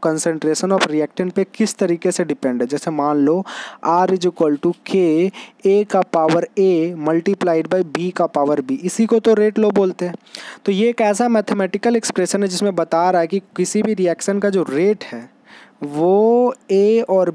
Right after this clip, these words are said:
B मतलब इसके concentration पर किस तरीके से depend कर रहा है, ठीक है। अब ये जो order क्या होता है, तो rate low में ये जो आए थे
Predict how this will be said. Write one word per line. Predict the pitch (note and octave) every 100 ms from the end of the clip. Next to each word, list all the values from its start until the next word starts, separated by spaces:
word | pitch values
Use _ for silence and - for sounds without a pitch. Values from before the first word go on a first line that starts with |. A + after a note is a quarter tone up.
| D#3
B | C#3+
मतलब | C3+ F3+ E3
इसके | D#3+ G3+
concentration | F3+ E3+ F#3+ F#3+ F3 E3+ G3 F#3+
पर | G3+ G3+ _
किस | A#3+ A#3 -
तरीके | F#3 E3+ E3 F3
से | D#3+ E3
depend | D3 - E3 G#3 -
कर | C#3+ B2+
रहा | B2 B2 B2+
है, | B2 E3+ - - _ _ -
ठीक | F3+
है। | A3 - - - - - -
अब | A#3+ B3
ये | A3+ G#3 A#3+
जो | A3 A3+
order | F3 G3+ G#3+ A3+
क्या | A3
होता | G#3 G3 G3+
है, | G3+ - - -
तो | B3+
rate | F#3 F3 A3 C4+ C4
low | A3+ G3
में | F3+ E3+ F#3 A3+
ये | A3 F3+ G3
जो | G#3 G3+ -
आए | D#3+ F3+ G#3
थे | - G3+ G#3